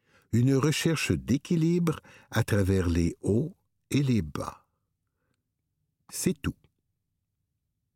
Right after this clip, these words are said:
Lorsque quelqu'un disparaît sans fournir d'explication, on a tendance à se raconter des histoires qu'on finit par croire, par exemple, qu'il est parti refaire sa vie sous des cieux plus cléments. Guylaine Tremblay,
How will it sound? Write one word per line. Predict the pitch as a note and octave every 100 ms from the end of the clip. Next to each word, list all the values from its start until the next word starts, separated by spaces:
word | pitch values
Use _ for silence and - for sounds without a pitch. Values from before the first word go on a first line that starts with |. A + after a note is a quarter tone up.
| _ _ - - -
Lorsque | F#3 A#3 - - _ C#3 -
quelqu'un | D3 B2+ - -
disparaît | F2+ D2 - G2 A2
sans | G#2+ F2
fournir | - E2+ G#2+ A2
d'explication, | E2 - F2 - G#2+ - F#3+ F#3 _ _ - - _ _
on | B2 F3+
a | A3
tendance | G#3+ G#3 B2 D3+ -
à | B2+
se | -
raconter | A#2 C3 - A#2+
des | G#2 G2+
histoires | C3 - D#2+ F2+
qu'on | - D#2+
finit | - E2
par | D#2+ C3+ -
croire, | F2 F2+ F2+
par | G#2+ F#2+
exemple, | F2+ F#2+ G2+ - - - - -
qu'il | A3
est | G#3+
parti | - F3 -
refaire | C#3+ C3 C3+ A#2
sa | - B2
vie | F2+ F#2 B2 G#2+
sous | - G#2+
des | G2
cieux | F2+ - F#2+
plus | - F#2+
cléments. | - F2 D#2 C#2 D#2+ _ _ _ _ _ _ _ _ _ _ _ _ _ A2
Guylaine | C3 D#3
Tremblay, | C3 B2+ A#2+ C3+ A3+